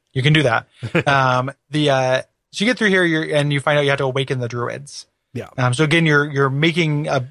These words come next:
Speaker 1: available these things that are later on your tech tree.
Speaker 2: Yeah, and that is what this entire campaign is about.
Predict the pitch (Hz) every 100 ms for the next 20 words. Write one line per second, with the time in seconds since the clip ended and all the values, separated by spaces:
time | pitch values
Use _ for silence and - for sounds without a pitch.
0 | - 135 139 135 127 123 123 - 127 120
1 | 120 123 120 120 113 120 - - 135 -
2 | - 165 120 - - 151 143 139 120 110
3 | 127 147 131 110 127 123 - - 127 120
4 | - 117 - - 117 113 110 107 107 104
5 | _ _ _ - 120 101 107 98 95 87
6 | 95 -